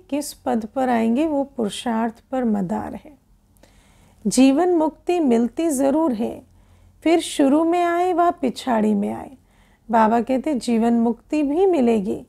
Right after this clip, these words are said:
कोई आत्मा कभी भी स्टेज पर जब परमधाम से उतरती है तो डायरेक्ट दुख में नहीं आएगी। पहले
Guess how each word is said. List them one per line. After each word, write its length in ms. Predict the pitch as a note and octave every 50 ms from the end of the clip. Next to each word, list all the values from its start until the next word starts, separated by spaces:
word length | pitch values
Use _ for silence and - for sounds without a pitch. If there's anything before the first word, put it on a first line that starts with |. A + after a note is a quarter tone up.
| _ _ _ - - - _ _ -
कोई 220 | C4 C4 D4 D4+ D4+
आत्मा 540 | C4 A#3+ A#3+ A#3 - - - - B3+ A#3+ A3+ - -
कभी 400 | - B3+ A#3 G3+ F#3+ B3+ D4+ E4 D#4
भी 260 | C4+ C4 E4+ F#4+ G#4
स्टेज 560 | G4+ - - - - C#4 C4+ C#4 C#4+ C4 - - - - -
पर 240 | C4 A3+ G#3 G3 A3 A#3+ - - -
जब 180 | - B3 A#3 A3+ -
परमधाम 640 | - A3+ A3 A3 G#3+ A3 A3 G#3 A3 A#3 A#3 A#3+ B3+
से 180 | A#3+ - - C4
उतरती 640 | A#3+ G#3 - - - A#3+ A3 G#3+ - - C#4 C4 C4
है 180 | B3+ B3+ A3+ A3+ A#3 - _ _ _ _ _ _ _ _ _ - -
तो 60 | C#4+
डायरेक्ट 640 | A#3 G3+ G#3 A#3 A3 A#3 C4+ C#4+ F4 F#4+ F4+ - -
दुख 400 | C#4 G#3+ G3+ C4 D4+ D4 - -
में 180 | D#4 D#4 E4 E4
नहीं 220 | D#4+ F4 E4+ C#4+
आएगी। 400 | A3 G#3+ G3+ G3+ F#3+ - - - - - - _ - - - _ _ _ - - - -
पहले 520 | B3+ A#3+ B3 C#4 C#4+ D4 C#4+ A3+ G#3+ A3